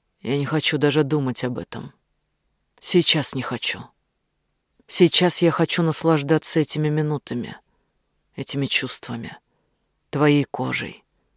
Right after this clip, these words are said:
твоими волосами на подушке, твоими сонными карими глазами». Я обняла его за шею, потому что не хотела, чтобы нас разделяло расстояние.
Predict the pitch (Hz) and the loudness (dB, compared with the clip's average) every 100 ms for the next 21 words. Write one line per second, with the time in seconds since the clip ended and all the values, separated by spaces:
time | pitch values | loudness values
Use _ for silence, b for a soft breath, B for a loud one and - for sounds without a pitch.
0 | _ _ - 135 147 143 143 139 135 131 | _ _ -10 2 4 4 2 0 -2 -2
1 | - - 127 127 127 - - 123 123 - | -2 -2 -2 -4 -6 -8 -8 -6 -8 -8
2 | - - _ _ _ _ _ _ 143 143 | -12 -16 _ _ _ _ _ _ -4 0
3 | 139 135 131 - - 165 165 160 156 151 | 0 -2 0 0 0 0 -2 -2 -2 -6
4 | - - 135 135 131 131 135 135 131 127 | -8 -6 -4 -4 -6 -6 -4 -4 -6 -8
5 | 127 113 - _ _ _ _ _ _ _ | -10 -14 -20 _ _ _ _ _ _ _
6 | _ _ _ _ _ _ _ _ _ _ | _ _ _ _ _ _ _ _ _ _
7 | _ _ 160 170 165 165 165 160 160 147 | _ _ 2 4 4 4 4 4 4 2
8 | 151 156 147 - 175 156 - 151 160 156 | 2 0 0 0 0 -2 -6 -4 -2 -2
9 | 147 - 160 151 165 - 165 156 151 - | -2 -2 -2 0 -2 0 0 2 0 -2
10 | 147 156 160 156 160 156 127 151 151 151 | 0 2 2 0 2 0 2 4 4 4
11 | 151 147 - - 151 143 139 139 143 | 2 0 -2 -2 -2 -4 -6 -10 -12